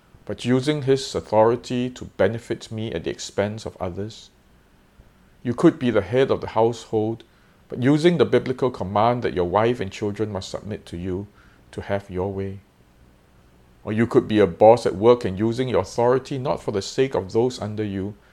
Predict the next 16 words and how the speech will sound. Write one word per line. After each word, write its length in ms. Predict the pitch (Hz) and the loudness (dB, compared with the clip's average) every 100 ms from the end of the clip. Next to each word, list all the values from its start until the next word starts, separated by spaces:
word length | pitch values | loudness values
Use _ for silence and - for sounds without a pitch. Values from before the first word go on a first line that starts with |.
| _ _ _ - | _ _ _ -12
but 140 | 107 | -6
to 80 | 101 | -6
further 480 | - 123 117 117 127 | -2 0 2 2 0
your 220 | 110 87 | 0 0
wealth 500 | 101 101 110 113 - | 2 2 0 -4 -10
and 140 | 95 | -12
prestige. 600 | - - - 101 - - _ - _ _ _ _ _ _ - _ _ _ _ _ - | -10 -12 -12 -14 -14 -20 _ -20 _ _ _ _ _ _ -20 _ _ _ _ _ -12
Employers, 720 | 101 - 113 113 117 120 - | -10 0 4 6 6 2 0
are 80 | |
you 160 | 95 110 | -2 -4
fair 480 | - - 104 107 117 | -8 -2 2 2 2
and 160 | 90 | -4
kind 520 | 87 - 104 104 113 110 _ _ | -10 -6 -6 -6 -8 -14 _ _
to 120 | - | -12
your 120 | 90 82 | -8 -8
employees? 720 | - 98 95 101 98 - | -6 -4 -4 -6 -10 -14